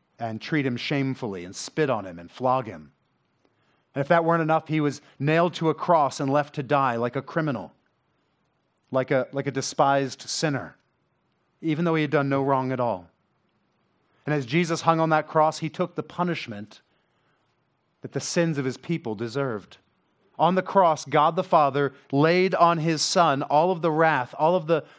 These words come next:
punishment that we deserve, that Matthew's sins deserved, that the, the sins of those people at that house party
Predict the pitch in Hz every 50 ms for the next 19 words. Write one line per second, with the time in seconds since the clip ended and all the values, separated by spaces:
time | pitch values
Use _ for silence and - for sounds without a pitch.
0 | _ _ - - - 185 175 165 - - 147 139 131 127 120 147 143 139 151 143
1 | 160 160 147 135 131 135 117 131 135 131 127 151 151 147 139 120 104 - - _
2 | _ _ _ _ _ _ _ _ _ _ _ _ - 143 139 139 147 151 156 160
3 | 156 - 156 147 139 135 120 - - - - - 170 160 147 135 131 123 - -
4 | 131 127 131 117 143 147 143 139 123 98 - _ - - - _ - 147 135 -
5 | 151 135 135 147 131 - - - 180 175 170 151 160 135 160 160 151 - - -
6 | 185 175 - 165 143 131 - 160 151 151 - - - 165 175 170 - - - 147
7 | 135 123 123 127 127 127